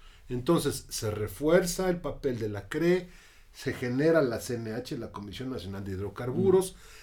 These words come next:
Speaker 1: se hace una ronda cero, en donde Pemex puede decir, "Oye, yo me quedo con estos activos", primero porque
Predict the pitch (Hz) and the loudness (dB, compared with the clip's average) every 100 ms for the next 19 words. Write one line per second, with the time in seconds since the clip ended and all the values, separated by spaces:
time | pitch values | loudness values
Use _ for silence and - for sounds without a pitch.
0 | - - - 214 220 208 170 147 147 156 | -14 4 8 8 8 8 8 6 6 6
1 | 135 110 - 160 160 143 165 175 113 107 | 4 0 2 2 4 4 2 0 -2 -2
2 | 104 104 139 135 135 - 135 113 127 127 | -4 -2 2 2 0 -4 -4 -4 -4 -2
3 | 117 151 143 - 127 - 95 110 - 98 | 0 0 -2 -4 -4 -6 -8 -8 -10 -14
4 | - 123 147 - - - - - 139 170 | -8 -4 -4 -6 -16 -20 -18 -2 4 12
5 | 208 214 151 - 120 123 | 12 12 4 -2 -2 -2